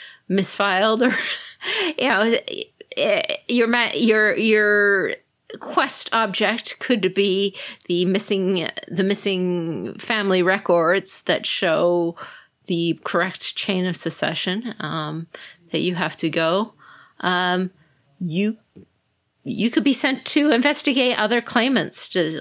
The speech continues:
like, "Okay, this person says that they're a claimant, but we don't, nobody here recognized them. Go find out who they really are so we can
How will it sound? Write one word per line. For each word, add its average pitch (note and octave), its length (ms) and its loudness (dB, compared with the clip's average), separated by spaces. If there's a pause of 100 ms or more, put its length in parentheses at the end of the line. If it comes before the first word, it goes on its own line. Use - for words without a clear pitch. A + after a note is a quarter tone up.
like, E3 300 -2
"Okay, F#3 580 0
this F3+ 220 -2
person F3+ 800 -2 (680)
says F#3 520 -2
that F#3 200 0
they're F3+ 260 4
a F3+ 40 -2
claimant, G#3+ 540 0 (400)
but - 220 0
we F#3+ 160 0
don't, A3 340 0
nobody G#3+ 340 2
here G#3 200 2
recognized F#3 480 2
them. F3+ 140 2
Go G3 220 2
find G3 360 0
out G#3+ 160 0
who G3+ 120 0
they G3 180 0
really F#3 280 0
are - 340 2
so F3+ 360 -4
we F#3 120 0
can A3+ 380 -6